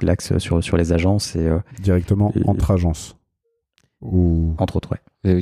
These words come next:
Speaker 3: c'est, c'est ce qui vient plus tard, c'est, euh, de, d'aller plus loin dans ce sens-là aussi.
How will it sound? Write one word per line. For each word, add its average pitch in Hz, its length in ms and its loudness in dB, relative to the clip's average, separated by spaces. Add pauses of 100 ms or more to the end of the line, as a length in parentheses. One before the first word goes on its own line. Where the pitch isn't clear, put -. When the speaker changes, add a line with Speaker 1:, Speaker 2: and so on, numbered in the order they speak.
Speaker 3:
c'est, 85 460 2
c'est - 180 -2
ce 85 80 -2
qui - 120 -10
vient 87 120 2
plus - 140 0
tard, 98 200 -4
c'est, - 240 0
euh, 82 280 2
de, 82 360 2
d'aller 85 260 0
plus - 200 -4
loin 90 220 2
dans 85 120 -2
ce - 80 -6
sens-là 85 280 -2
aussi. - 220 -4